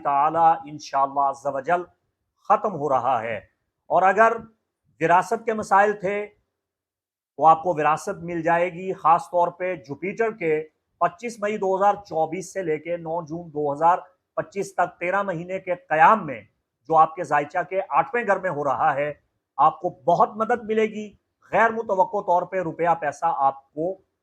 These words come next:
مل جائے گا۔ موجودہ زائچہ میں علم نجوم کے تناظر میں آپ کے اثر و رسوخ میں بھی اضافہ ہو رہا ہے، آپ پہ لگائی گئی پابندیاں اور بھاری ذمہ داریاں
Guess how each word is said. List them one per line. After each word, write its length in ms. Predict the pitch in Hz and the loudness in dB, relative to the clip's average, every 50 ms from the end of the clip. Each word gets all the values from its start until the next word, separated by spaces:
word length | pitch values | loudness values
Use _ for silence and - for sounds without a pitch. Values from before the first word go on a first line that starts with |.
| _ | _
مل 240 | 139 170 202 220 220 | -8 -2 0 0 0
جائے 340 | 175 156 190 175 131 120 110 | 2 2 2 2 2 0 -4
گا۔ 140 | 107 95 87 _ _ _ _ _ _ _ _ _ _ _ _ _ _ | -8 -10 -10 _ _ _ _ _ _ _ _ _ _ _ _ _ _
موجودہ 400 | - 165 180 175 208 220 262 277 240 | -4 -4 -2 -2 2 4 4 4 6
زائچہ 320 | 214 202 208 208 214 254 | 6 6 4 4 4 2
میں 380 | 240 240 220 214 214 214 214 214 | 2 2 2 -2 -4 -4 -4 -4
علم 240 | 165 180 196 196 214 | -6 -8 -8 -6 -6
نجوم 380 | 214 214 196 160 208 220 220 | -6 -6 -6 -6 -6 -6 -6
کے 100 | 220 226 | -6 -8
تناظر 440 | 220 - 180 180 175 180 170 214 220 | -4 -2 2 4 4 4 4 2 -2
میں 220 | 220 202 202 202 | -2 -2 -4 -2
آپ 280 | 196 180 175 175 175 - | 2 2 2 2 0 -2
کے 220 | - 190 190 190 | -4 -2 -2 0
اثر 280 | 185 160 165 - - 185 | 0 -2 -2 -6 -6 -8
و 120 | 190 180 | -8 -8
رسوخ 280 | 170 - - 190 208 - - | -8 -8 -8 -10 -10 -10 -10
میں 80 | 208 208 | -12 -12
بھی 120 | 202 214 | -12 -10
اضافہ 300 | 190 160 180 175 175 202 | -2 0 2 2 4 6
ہو 180 | 208 170 175 185 | 4 6 6 4
رہا 300 | 185 175 156 185 185 170 | 4 4 6 4 4 4
ہے، 180 | 165 175 170 - _ _ _ _ _ _ _ - | 2 -2 -4 -8 _ _ _ _ _ _ _ 2
آپ 260 | 139 160 - - - | 2 2 2 2 -4
پہ 40 | 196 | -4
لگائی 460 | 190 185 175 165 160 160 170 180 165 | -2 -2 0 4 4 4 4 4 -2
گئی 160 | 180 185 185 | -4 -4 -4
پابندیاں 760 | 185 - 165 156 147 160 165 165 170 180 185 180 180 180 175 165 - _ _ _ _ _ _ _ | -2 2 2 2 2 2 -4 -4 -2 0 2 2 2 2 0 -2 -8 _ _ _ _ _ _ _
اور 160 | - 147 165 | 0 0 0
بھاری 380 | 160 131 110 135 143 156 180 196 | 0 0 0 2 2 2 2 0
ذمہ 240 | 165 180 185 185 190 | -6 -6 -6 -4 0
داریاں 560 | 170 170 160 156 160 165 180 180 175 175 175 | 2 4 4 4 2 0 0 0 0 0 -2